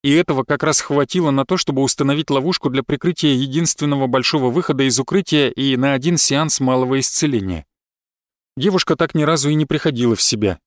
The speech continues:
а моё исцеление лишь немного выровняло её беспокойное дыхание.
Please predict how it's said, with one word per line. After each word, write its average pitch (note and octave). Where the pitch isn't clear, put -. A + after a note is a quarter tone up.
а B2
моё C#3
исцеление D#3
лишь D#3
немного D3
выровняло C3
её C3+
беспокойное B2
дыхание. G2